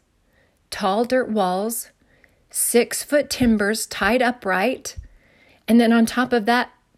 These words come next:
pickets. That wall of defense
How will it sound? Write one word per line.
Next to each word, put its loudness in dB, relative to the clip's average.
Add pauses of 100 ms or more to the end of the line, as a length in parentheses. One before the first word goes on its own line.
(100)
pickets. -6 (1200)
That 0
wall -2
of -8
defense -4